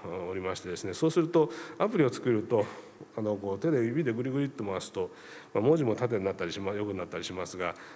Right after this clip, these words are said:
まあ、家や建築もどのアングルからも見れるっていう、そういう、まあ、あの、アプリケーションができました。で、えー、まあ、全体の色彩計画は中国の、まあ、この書道板紙というか、まあ、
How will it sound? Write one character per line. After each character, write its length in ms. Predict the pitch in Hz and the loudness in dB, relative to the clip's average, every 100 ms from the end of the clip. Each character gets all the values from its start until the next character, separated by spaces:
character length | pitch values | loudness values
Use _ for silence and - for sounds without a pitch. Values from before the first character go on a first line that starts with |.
| - | -2
ま 80 | 104 | 2
あ、 20 | |
家 300 | 151 180 185 | 6 6 6
や 120 | 135 | 4
建 340 | 113 - 123 120 | 2 -2 0 0
築 180 | - | -2
も 60 | 107 | -2
ど 160 | 104 127 | 2 4
の 120 | 170 | 6
ア 40 | |
ン 60 | 175 | 6
グ 80 | 175 | 6
ル 80 | |
か 100 | 170 | 6
ら 80 | 165 | 4
も 100 | 160 160 | 4 2
見 120 | 139 | 4
れ 60 | 143 | 4
る 120 | 101 | 2
っ 20 | - | -2
て 80 | 85 | -8
い 40 | |
う、 40 | |
そ 160 | 82 139 | -2 0
う 40 | |
い 140 | 135 131 | 2 2
う、 140 | 131 | 0
ま 140 | 120 95 | -2 0
あ、 160 | 82 | -2
あ 40 | 82 | -6
の、 160 | 82 - - - - - - - - - 104 | -10 -12 -18 -20 -20 -20 -20 -20 -20 -16 -10
ア 60 | 107 | -6
プ 120 | 107 | -4
リ 60 | |
ケ 140 | 104 104 | -2 -2
ー 40 | |
シ 80 | 87 | -2
ョ 60 | 82 | -6
ン 120 | 85 | -6
が 100 | 82 | -8
で 160 | 87 | -8
き 80 | 80 | -8
ま 140 | 82 - | -10 -12
し 60 | |
た。 100 | - - - - - - - - - - - | -16 -20 -20 -20 -20 -20 -20 -20 -20 -20 -2
で、 200 | 113 107 - - - - - | 0 2 -2 -10 -14 -16 -8
え 460 | - 98 95 95 87 | -2 -2 0 -2 -2
ー、 40 | 131 | -2
ま 80 | 101 | 0
あ、 40 | |
全 240 | 90 143 | 2 4
体 120 | 160 160 | 6 4
の 60 | |
色 120 | 156 | 2
彩 220 | - 151 156 | 0 0 4
計 240 | 151 113 | 4 4
画 80 | 104 | 2
は 80 | 90 | 0
中 280 | - 120 98 | 4 4 4
国 140 | 98 | 2
の、 200 | 107 98 - - - | 2 0 -6 -14 -6
ま 80 | 87 | -4
あ、 20 | |
こ 100 | 92 | -4
の 100 | 90 | -4
書 160 | - 101 | -4 0
道 180 | 104 104 | 0 2
板 160 | 101 | 0
紙 120 | 98 95 | -2 -4
と 180 | - | -6
い 60 | 85 | -8
う 20 | |
か、 300 | 85 80 - - | -4 -6 -6 -4
ま 140 | |
あ、 40 | 98 | 0